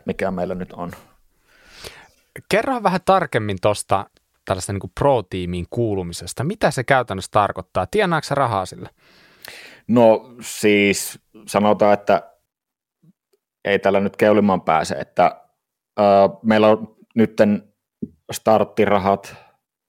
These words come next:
Speaker 1: jonkun verran saa siitä, että kuuluu siihen ja starttaa kisan ja sitten sarjapalkinnot riippuen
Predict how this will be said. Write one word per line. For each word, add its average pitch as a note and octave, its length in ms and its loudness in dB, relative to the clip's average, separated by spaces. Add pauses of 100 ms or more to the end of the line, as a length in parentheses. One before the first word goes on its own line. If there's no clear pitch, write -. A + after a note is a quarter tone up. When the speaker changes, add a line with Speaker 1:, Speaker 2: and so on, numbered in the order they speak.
(1400)
Speaker 1:
jonkun G2+ 340 2
verran G2 240 4
saa F#2 380 4
siitä, E2+ 360 -2
että E2 320 -2 (100)
kuuluu E2 360 -4
siihen E2 300 -6
ja F2 260 -2
starttaa F#2 520 0
kisan F#2 520 -2
ja F2 120 -4
sitten F2 480 -4 (120)
sarjapalkinnot E2 920 -4 (640)
riippuen B2+ 600 -2